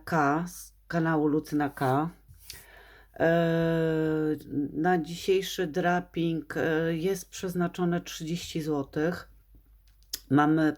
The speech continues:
platynową, maxi kaszparty i krzyżówkę X X L. Jak widać, e, krzyżówka X X L już jest troszkę naddrapana, żeby to k-,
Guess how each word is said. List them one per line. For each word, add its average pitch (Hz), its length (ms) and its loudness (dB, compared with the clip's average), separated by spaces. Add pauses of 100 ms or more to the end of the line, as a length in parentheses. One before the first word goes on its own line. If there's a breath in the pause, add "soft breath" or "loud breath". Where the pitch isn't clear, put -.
(100)
platynową, 160 960 0 (1600 loud breath)
maxi 156 1000 0 (100)
kaszparty 156 1000 -2 (1600 loud breath)
i 180 320 4
krzyżówkę 165 960 -4
X - 440 -10
X - 400 -14
L. 123 400 0
Jak 135 280 -2
widać, 156 640 -2
e, 131 300 2
krzyżówka 160 680 -6
X - 340 -8
X - 280 -6
L 156 280 0
już 151 220 -6
jest 147 220 -10
troszkę 160 400 -4
naddrapana, 156 840 0
żeby 156 200 -6
to 151 160 -6
k-, - 180 -20